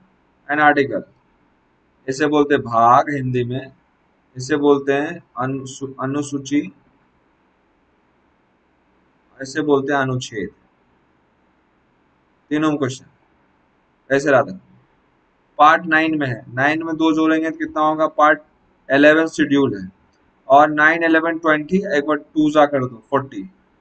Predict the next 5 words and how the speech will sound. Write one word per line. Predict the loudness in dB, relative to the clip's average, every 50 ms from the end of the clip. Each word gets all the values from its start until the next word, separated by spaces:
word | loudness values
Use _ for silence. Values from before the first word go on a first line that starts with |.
| _ _ _ _ _ _ _ _
फ़ोर्टी | -2 -2 0 0 0 2
article | 2 2 0 -2 -10 -12 -14
में, | -14 -14 -18 -20 _ _ _ _ _ _ _ _ _ _ _ _ _ _ _ _ _ _ _ _ _ _ _ _ _ _ _ _ _ _ _ _ _ _ _ -4
याद | -2 -2 -2 -4 -8
रखिएगा। | -16 -18 -20 -20 -20 _ _ _